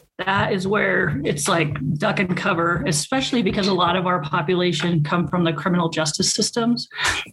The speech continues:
So do you have any thoughts about how do we start addressing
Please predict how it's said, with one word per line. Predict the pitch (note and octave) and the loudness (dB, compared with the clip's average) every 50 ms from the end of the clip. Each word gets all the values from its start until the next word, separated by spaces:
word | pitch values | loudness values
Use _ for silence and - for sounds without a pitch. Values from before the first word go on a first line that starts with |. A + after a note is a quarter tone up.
| - _ | -14 _
So | G3+ - B3 B3 | 0 0 2 2
do | - - B3+ | 0 0 0
you | C4+ D4+ D#4 | 0 0 0
have | - C#4+ C#4+ | -2 -2 0
any | D#4 D4+ C4+ - | 2 2 2 0
thoughts | - - G3 F#3+ F#3+ G3 F#3+ - G#3 | 0 0 2 2 2 0 0 -4 -4
about | F3+ F3 F3 E3+ E3+ E3+ - D#3 - - - - - - - | -2 0 2 2 2 2 0 -4 -8 -10 -8 -6 -6 -6 -4
how | - - - - - A3+ B3+ | -6 -4 -2 0 2 2 2
do | C4+ C#4 | 2 2
we | B3 A#3 G#3+ | 0 0 -2
start | - - G3 F#3 F#3 | -2 -2 0 0 2
addressing | F3+ D#3+ D3+ F#3 F3+ F3+ - - F#3+ F3+ F3 F3 D3 - - | 2 2 2 2 2 2 2 2 2 2 2 2 0 -2 -4